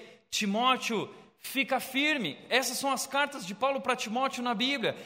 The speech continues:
Ele está na igreja de Éfeso, uma grande igreja, ele tá vivendo a pressão da perseguição do mundo lá fora, dos cristãos problemáticos dentro da igreja, dos ricos,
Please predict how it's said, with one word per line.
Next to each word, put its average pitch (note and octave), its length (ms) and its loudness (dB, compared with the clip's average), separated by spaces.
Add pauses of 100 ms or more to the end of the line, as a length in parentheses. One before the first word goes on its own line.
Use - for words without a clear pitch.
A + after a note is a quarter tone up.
Ele A3 140 4
está D4 280 4
na D4 120 4
igreja C4 340 2
de G#3+ 180 2
Éfeso, B3 520 2 (160)
uma B3+ 180 4
grande C4 460 4
igreja, B3 440 2
ele A3 120 0
tá C#4 160 6
vivendo C#4+ 340 0
a D4+ 60 6
pressão C#4 680 0 (160)
da B3+ 140 6
perseguição C4 1000 0 (200)
do G#3+ 160 2
mundo D4 320 4
lá C4 160 4
fora, C4 480 4 (180)
dos B3 220 -2
cristãos D4+ 560 2
problemáticos B3 1000 2
dentro C#4+ 300 2
da A#3 80 4
igreja, A3+ 600 2 (220)
dos A3+ 260 0
ricos, A3+ 680 0